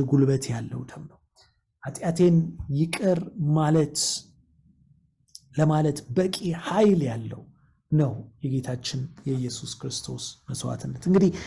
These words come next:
ጌታችን የሞተው ለማንም አይደለም፣ በራሱ ወንጀል አልሞተም፣ ነገር ግን ስለኛ ኃጢአት ተሰዋለን። ያም እኔና እናንተን ከኃጢአት ለማዳን ወሳኝ እርምጃ ነበር።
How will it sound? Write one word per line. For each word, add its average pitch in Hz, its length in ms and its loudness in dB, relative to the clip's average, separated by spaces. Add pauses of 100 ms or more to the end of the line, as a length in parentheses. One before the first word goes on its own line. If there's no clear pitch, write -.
(200)
ጌታችን 175 480 6
የሞተው 175 320 4
ለማንም 170 420 4
አይደለም፣ 156 340 2
በራሱ 156 360 2
ወንጀል 170 380 4
አልሞተም፣ 190 540 4
ነገር 160 280 4
ግን 165 180 4 (300)
ስለኛ 156 420 0 (120)
ኃጢአት 135 520 -8 (420)
ተሰዋለን። - 760 -12 (560)
ያም 156 300 4
እኔና 147 320 2
እናንተን 139 540 -2
ከኃጢአት 131 580 -10
ለማዳን 127 520 -4 (120)
ወሳኝ 151 560 0
እርምጃ 127 460 -6
ነበር። - 240 -12